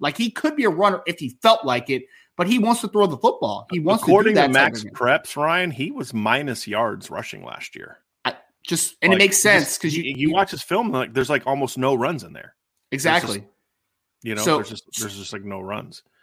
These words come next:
Speaker 1: Exactly.
Speaker 2: Yeah.
Speaker 1: And so, like, when you, when you look at him, you're just like, "That kid's a good athlete," but he
Speaker 2: Mm-hmm.
Speaker 1: just, he wants to throw the football. Like, he is a quarterback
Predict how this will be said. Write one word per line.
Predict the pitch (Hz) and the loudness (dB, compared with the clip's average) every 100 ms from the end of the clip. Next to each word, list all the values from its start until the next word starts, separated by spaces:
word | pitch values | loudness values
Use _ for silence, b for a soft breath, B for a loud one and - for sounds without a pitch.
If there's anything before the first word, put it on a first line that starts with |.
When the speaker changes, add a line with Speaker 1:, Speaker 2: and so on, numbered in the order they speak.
| - | -6
Speaker 1:
Exactly. | 147 139 156 196 131 | -4 2 2 2 0
Speaker 2:
Yeah. | |
Speaker 1:
And | 131 | -2
so, | 151 | 0
like, | 165 165 170 | 0 2 0
when | 165 | 0
you, | 175 | -2
when | 147 160 | -2 0
you | 165 | 0
look | 156 196 170 | 0 2 4
at | 151 | 4
him, | 151 | 4
you're | 139 | -2
just | 151 - | -2 0
like, | 147 127 | 0 0
"That | 156 | -2
kid's | - 185 | 0 -2
a | |
good | 123 170 165 | 2 4 6
athlete," | 151 196 - 113 107 - _ _ _ - | 6 4 0 -4 -4 -8 _ _ _ -2
but | 160 | 4
he | 160 | 4
Speaker 2:
Mm-hmm. | 160 | 4
Speaker 1:
just, | 160 - | -2 -2
he | - 185 _ - | -6 -10 _ -12
wants | 165 | -8
to | 226 | -6
throw | - 160 | 0 0
the | 117 | 0
football. | - 175 175 101 104 | -2 -2 -2 -6 -6
Like, | 107 | -4
he | 156 | 2
is | 156 143 | 2 4
a | 131 | 0
quarterback | - - 220 190 131 127 123 120 - | -2 -2 4 4 4 2 2 0 -6